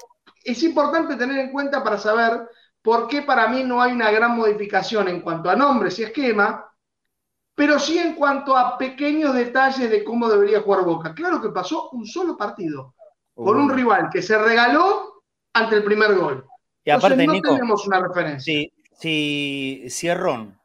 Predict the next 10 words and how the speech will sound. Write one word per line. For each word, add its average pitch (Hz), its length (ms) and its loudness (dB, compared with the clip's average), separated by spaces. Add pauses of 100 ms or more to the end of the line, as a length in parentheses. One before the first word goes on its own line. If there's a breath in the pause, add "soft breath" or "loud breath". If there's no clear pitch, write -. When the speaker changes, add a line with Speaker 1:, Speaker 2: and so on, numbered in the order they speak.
Speaker 2:
no, 123 720 -10
no, 131 560 -6 (440)
no, 123 300 -10
no 147 320 -2
ve 147 300 0 (180)
o, 120 280 -6
o 123 280 -10
no 139 140 -6
le 151 160 -6
comunican 131 800 -8